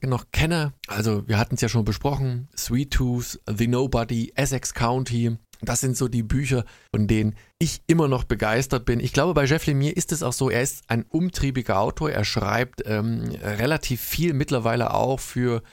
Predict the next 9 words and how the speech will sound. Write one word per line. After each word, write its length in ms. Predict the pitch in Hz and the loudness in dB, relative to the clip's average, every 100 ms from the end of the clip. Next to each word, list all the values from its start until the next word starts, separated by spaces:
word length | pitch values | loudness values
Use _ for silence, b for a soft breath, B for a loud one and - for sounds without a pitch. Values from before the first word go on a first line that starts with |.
| B | B
andere 440 | 110 139 151 131 | 0 2 2 2
große 500 | 110 107 107 156 165 | 0 0 2 2 0
Verlage. 800 | 139 120 101 104 117 123 127 123 - - | 0 0 2 2 2 2 0 -2 -8 -6
Aber 400 | 113 139 151 147 - | 0 2 2 0 -2
ich 120 | - | -2
glaube, 280 | 117 123 120 | 2 2 2
seine 260 | 117 117 | 2 2
Stärke 480 | 113 - 110 120 131 | 0 0 2 2 2
liegt 400 | 123 120 - - | 0 -2 -6 -14